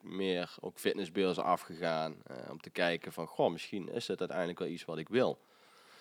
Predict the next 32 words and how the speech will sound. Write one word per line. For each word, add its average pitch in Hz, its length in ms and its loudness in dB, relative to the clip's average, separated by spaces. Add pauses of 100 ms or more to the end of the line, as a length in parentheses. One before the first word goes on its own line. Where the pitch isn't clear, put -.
(600)
En 82 300 0
toen 135 280 6
ben 82 180 6
ik 78 140 2
eigenlijk 78 460 2
met 78 240 0
het 76 120 -6
fitnessvirus 73 840 2
terechtgekomen, 71 1000 -2
laat 71 120 -6
ik 67 80 -8
zo 85 220 -4
zeggen. 71 320 -6
En 80 100 -4
had 71 160 0
ik 73 100 -6
zoiets - 240 -6
van, - 160 -10
"Ja, - 160 -10
dit, - 200 -12
dit 76 220 -6
wil 76 140 -6
ik 73 100 -12
gaan 73 180 -12
doen. 78 320 -4
Dit - 180 -10
wil 80 100 0
ik 73 120 -4
voor 69 140 -10
mezelf 95 360 2
gaan 73 140 -8
doen." 67 140 -8